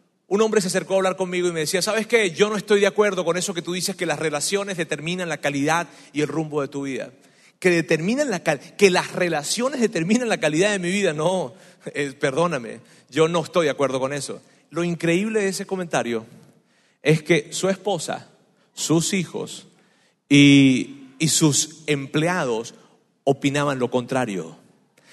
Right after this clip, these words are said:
Ellos decían, "Sabes, es tan difícil lidiar y convivir con él".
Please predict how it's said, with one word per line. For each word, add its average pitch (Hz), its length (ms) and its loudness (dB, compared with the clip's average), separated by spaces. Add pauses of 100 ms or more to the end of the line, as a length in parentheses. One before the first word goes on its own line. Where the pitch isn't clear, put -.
(120)
Ellos 170 220 2
decían, 165 420 2
"Sabes, 147 640 0 (160)
es 131 140 -10
tan 190 300 -8
difícil 147 760 -4 (840)
lidiar 131 640 2
y 151 60 2
convivir 135 680 2
con 123 180 -4
él". 104 260 -2